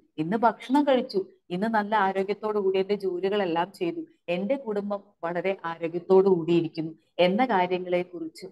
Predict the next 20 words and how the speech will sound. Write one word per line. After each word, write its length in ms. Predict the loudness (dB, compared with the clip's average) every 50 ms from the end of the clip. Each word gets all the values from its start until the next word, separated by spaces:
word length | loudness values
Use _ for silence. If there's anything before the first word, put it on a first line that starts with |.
| -4 0
ഓർക്കുക. 500 | 0 0 0 -2 -6 -8 -6 -4 -4 -4 _ _ _ _ _ -2 2
ആ 160 | 4 6 6
ഗ്രാറ്റിറ്റ്യൂഡിന് 920 | 4 4 2 2 2 2 0 -2 -6 -10 -8 -6 -4 -4 -4 -4 -8 -12 -12 -10
എപ്പോഴും 640 | -10 -10 -10 _ -2 0 2 4 4 4 4 2 0 -4 -6
അതൊരു 260 | -6 -4 -4 -4 -4
ജേർണലായി 680 | -4 -2 -2 -2 -2 -2 -2 0 2 2 2 2 0 -4
എഴുതി 540 | -6 -8 -8 -4 -2 -2 -2 -2 -2 -8 _ _ _ -2
അതിനെപ്പോഴും 720 | 0 2 4 4 2 2 2 0 2 4 4 4 2 0
പ്രാധാന്യം 520 | -2 -2 0 0 0 0 -2 -2 -2 -4
കൊടുത്തുകൊണ്ടേയിരിക്കുക. 1040 | -6 -8 -8 -10 -10 -12 -8 -8 -6 -2 0 2 2 2 2 0 -4 -6 -4 -4 -4 -4 _ _ _ _ _ _ 2
Use 280 | 4 6 8 6 6 4
the 320 | 2 -2 -2 -2 -2 -4
achievement 520 | -4 -4 0 2 4 4 4 2 0 -2 -2
of 120 | -4 -4 -4 -4 -4 -4
others 280 | -2 0 -2 -2 -2 -4 -8 _ -4 -4 -4
as 260 | -4 -4 -8 -12 -10 -10
motivation 640 | -8 -4 0 2 4 6 6 4 4 0 -2 -4
എന്നാണ് 340 | -4 -2 -2 -2 -2 -2 -2
പറയുന്നത്. 380 | -4 -4 -4 -4 -6 -6 -8 -10 -14 _ _ _ _ 2
അതായത് 380 | 4 4 4 4 4 2 0